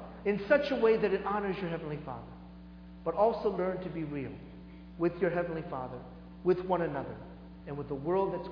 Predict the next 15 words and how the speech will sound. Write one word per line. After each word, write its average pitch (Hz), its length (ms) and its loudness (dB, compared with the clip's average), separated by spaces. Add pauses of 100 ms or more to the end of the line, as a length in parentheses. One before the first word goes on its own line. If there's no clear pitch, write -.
crying 233 260 2
out 196 220 2
for 180 160 -6
Christians 196 440 2 (300)
not 294 320 6
to 339 60 6
be 294 140 8
right 269 340 8
all 190 200 6
the 151 180 0
time, 117 260 -6 (840)
but 151 160 -8
to 165 60 -6
be 160 100 0
loving. 160 320 -2